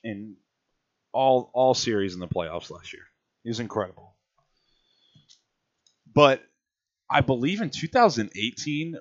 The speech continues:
when the Yankees lost to, um,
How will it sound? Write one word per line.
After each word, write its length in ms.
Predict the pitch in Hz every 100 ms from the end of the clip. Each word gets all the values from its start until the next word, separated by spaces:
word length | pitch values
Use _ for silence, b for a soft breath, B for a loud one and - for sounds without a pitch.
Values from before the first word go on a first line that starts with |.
| -
when 320 | 113 110 104
the 80 | 101
Yankees 440 | 104 107 117 101
lost 520 | 98 101 101 - -
to, 420 | - 104 98 95 87 _ _ _ -
um, 360 | 110 101 95